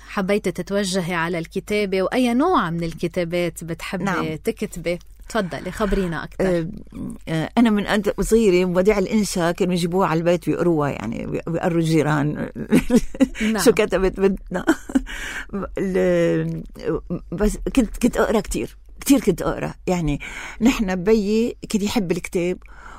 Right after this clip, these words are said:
Speaker 2: وكان عنده فلير، يعني كان يعني يشم ريحة الكتاب الحلو.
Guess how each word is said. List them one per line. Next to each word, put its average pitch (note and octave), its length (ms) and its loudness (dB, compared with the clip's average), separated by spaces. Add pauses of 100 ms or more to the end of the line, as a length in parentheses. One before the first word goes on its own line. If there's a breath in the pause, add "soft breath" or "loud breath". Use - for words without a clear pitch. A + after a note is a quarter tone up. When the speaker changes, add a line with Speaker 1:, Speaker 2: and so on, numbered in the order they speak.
Speaker 2:
وكان G3+ 260 0
عنده F#3+ 640 2 (320)
فلير، F#3+ 400 0
يعني D#3+ 200 2
كان G3+ 340 2 (140)
يعني E3+ 280 -2 (100)
يشم G#3+ 360 2
ريحة F#3+ 260 2
الكتاب F#3+ 340 2
الحلو. D#3 340 0